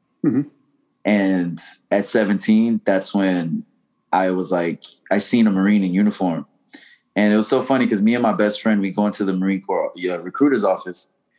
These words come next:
Speaker 2: And, uh, my best friend was like, "Hey, you got anything in the med-, the medical field?" And he was like, "We don't fix people. We break them."
Speaker 1: <laughs>
Speaker 2: And he said, "No, no." He's like, "We don't fix people. We kill them." 'Cause he was a, he was a Jamaican dude. And I was just like, "What?"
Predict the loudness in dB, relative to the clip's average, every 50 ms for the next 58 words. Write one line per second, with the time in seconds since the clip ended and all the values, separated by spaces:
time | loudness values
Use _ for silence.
0 | -20 _ _ _ _ -2 0 2 2 2 2 0 0 0 -2 -2 -4 _ -4 -2
1 | -2 0 2 2 0 0 0 0 0 2 2 2 2 0 0 2 2 2 2 2
2 | 0 -4 -8 _ _ -6 -2 0 0 0 0 -2 -4 -2 -4 -2 -2 -2 0 0
3 | 0 0 0 -2 -4 _ -8 -8 -4 -4 -2 0 0 0 0 0 -2 -4 -4 -2
4 | -2 -2 -2 -2 -2 -2 -2 -2 -2 -2 -2 0 0 0 0 0 -2 -6 _ _
5 | _ _ _ -20 _ _ _ _ 0 0 0 -2 -4 -4 -4 -4 -2 -2 -6 -6
6 | -2 -2 -2 -2 _ -10 -12 -12 -14 _ _ _ -4 -4 0 2 2 2 2 2
7 | 0 -2 -4 -4 -4 -6 -12 _ _ -2 -2 0 2 0 0 0 2 0 0 0
8 | 0 _ _ _ _ 0 0 2 2 0 0 2 2 0 0 0 0 -2 0 0
9 | 0 0 0 -2 -2 -2 -4 -6 -6 -4 -6 -6 -4 -2 -2 -2 -2 0 0 0
10 | 2 2 2 0 0 -2 -4 -4 -2 -2 0 0 0 0 0 0 2 0 0 -2
11 | -4 -6 -2 0 0 0 2 0 -2 -2 -2 -4 -6 -6 -8 _ _ _ _ _
12 | _ _ _ _ _ _ 0 2 2 2 2 0 -2 -4 -6 -4 -2 0 0 0
13 | -2 -6 -12 -20 _ _ _ _ _ _ _ _ _ _ _ 0 0 0